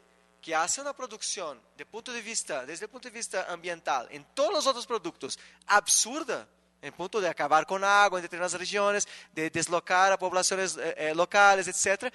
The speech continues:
cómo tiene una línea de producción en que hacen ahí la cosa más orgánica, que pagan bien sus productores, etcétera, consiguen que ese producto esté con un sello y que ellos puedan utilizar eso en sus propagandas,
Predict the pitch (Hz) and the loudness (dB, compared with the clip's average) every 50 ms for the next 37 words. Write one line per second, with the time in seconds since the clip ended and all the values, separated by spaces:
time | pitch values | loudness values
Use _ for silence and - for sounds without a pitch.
0 | - - - - - 240 277 285 - 269 269 269 220 269 302 330 370 392 392 370 | -10 -20 -14 -6 -4 0 0 0 0 0 -2 0 -2 0 0 2 4 8 8 8
1 | 339 311 320 311 285 262 247 233 226 220 220 214 214 202 208 - - - 220 196 | 8 6 0 0 0 2 4 4 6 6 6 4 2 2 2 -2 -2 0 0 0
2 | 170 143 120 _ _ _ _ _ _ _ _ _ _ _ _ _ _ _ _ _ | 0 -2 -6 _ _ _ _ _ _ _ _ _ _ _ _ _ _ _ _ _
3 | _ _ _ _ _ - 190 196 202 196 208 196 185 190 190 196 185 - 220 202 | _ _ _ _ _ -2 -2 -2 0 2 4 6 8 8 8 8 6 4 2 2
4 | 190 185 175 170 175 175 170 151 143 147 - 160 160 - 156 143 151 151 208 226 | 2 2 2 4 4 2 2 2 0 0 0 -2 -2 -2 -2 -2 -2 -2 -2 -4
5 | 240 196 214 208 208 208 202 185 165 156 151 - - 170 165 160 175 175 165 185 | -2 2 2 4 4 4 2 2 -2 -6 -8 -4 -2 -2 0 0 -2 -4 -4 -4
6 | 190 190 - - - 185 180 202 - - 226 220 208 208 202 - - 226 226 - | -2 -2 -2 -4 -4 -8 -10 -10 -4 -2 -2 0 0 0 -2 0 0 0 0 -2
7 | 254 - - - - - - 247 247 - - 262 302 277 - 285 - 285 - - | -6 -10 -10 -20 -10 -2 0 2 2 2 2 0 -2 -2 0 0 0 0 2 0
8 | 269 - 262 269 - 262 240 - - 247 240 233 - 226 220 214 - - 233 226 | 0 0 0 -4 -2 -2 -2 0 2 2 2 2 0 -2 0 2 2 4 4 4
9 | 233 269 294 262 - - - - - 226 226 - 247 247 254 254 - - - 262 | 2 2 0 -4 -8 -16 -18 -12 -8 -8 -6 -4 -2 -4 -4 -4 -4 2 2 2
10 | 277 285 - 277 254 247 - 247 240 254 247 - 262 254 - - - 226 214 - | 2 2 -4 -4 -4 -2 0 0 0 0 -2 -2 0 0 0 0 0 -4 -2 -2
11 | 202 214 254 311 320 269 147 113 - - | -2 0 2 0 0 0 -4 -8 -10 -12